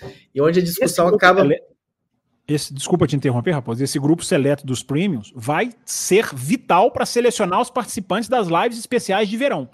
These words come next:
Speaker 2: Então vai ter o link, vai ser jogado lá, igual, vai, igual nós vamos fazer hoje. Nós vamos jogar um link lá e, e, e, e o cara tem que tá lá pra, pra, pra, pra participar. Claro que vai ter aviso antes,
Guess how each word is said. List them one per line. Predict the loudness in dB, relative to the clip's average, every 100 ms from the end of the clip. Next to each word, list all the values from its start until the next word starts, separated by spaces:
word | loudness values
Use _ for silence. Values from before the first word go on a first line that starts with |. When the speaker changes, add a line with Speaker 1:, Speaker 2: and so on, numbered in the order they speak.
| _ _ -14
Speaker 2:
Então | -6 -2
vai | -2 0
ter | 2 4
o |
link, | 2 0 -2
vai | -2 0
ser | 0
jogado | 0 2 0
lá, | 2 2
igual, | 2 2
vai, | 2
igual | 2 2 4
nós |
vamos | 4 2
fazer | 2
hoje. | 2 2 -4 _
Nós | -4
vamos | 0
jogar | 4 4
um | 4
link | 2 2 2
lá | 2 2 0
e, |
e, | -2 -2 -4 -4 -6
e, | -6 -10 -10 -10 -10 -10
e |
o | -10 -10
cara | -4 -2
tem | -2
que | -2
tá | 2
lá | 2
pra, | 2 -2
pra, | -2 -4
pra, | -2 -4 -4
pra | -6
participar. | -6 -8 -8 -4
Claro | -2 0
que | -2
vai |
ter | -2
aviso | -4 -4 -4 -4
antes, | -4 -8